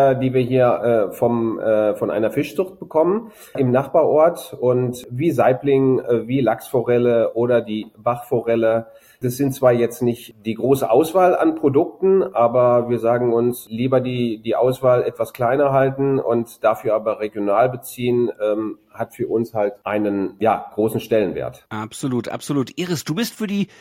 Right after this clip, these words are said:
Speaker 2: süßen Sachen zuständig oder für den Nachmittag, für Kaffee und Kuchen et cetera? Das hast du eingangs schon so anklingen lassen?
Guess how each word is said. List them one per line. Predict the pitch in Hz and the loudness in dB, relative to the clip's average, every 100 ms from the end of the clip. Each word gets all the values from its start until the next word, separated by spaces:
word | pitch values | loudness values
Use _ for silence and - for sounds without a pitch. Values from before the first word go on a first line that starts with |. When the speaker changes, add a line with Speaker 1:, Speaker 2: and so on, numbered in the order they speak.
| _ | _
Speaker 2:
süßen | - 113 107 - 151 117 123 | -12 -10 -8 -4 -4 -4 -6
Sachen | 110 127 - 156 | -4 -6 -2 -4
zuständig | - 185 175 170 180 226 285 - | -4 -6 -4 -4 -4 -4 -6 -6
oder | 151 147 | -2 0
für | - | 0
den | 120 110 | -2 0
Nachmittag, | 147 185 180 156 175 165 | 0 -2 -2 0 0 -2
für | - | -4
Kaffee | 156 185 180 190 185 | -6 -6 -2 -2 0
und | 185 165 | -2 -2
Kuchen | - 185 190 202 | -2 0 2 0
et | 147 165 | -2 -2
cetera? | 202 185 180 180 | -4 -4 -2 -2
Das | 170 | -2
hast | 175 - | -4 -4
du | - | -6
eingangs | - 135 196 208 214 | -2 -2 0 -2 -4
schon | - 202 | -2 0
so | 208 | 2
anklingen | - - 208 - 214 208 | 0 0 -2 -2 -2 -2
lassen? | 202 - 254 | -4 -4 -8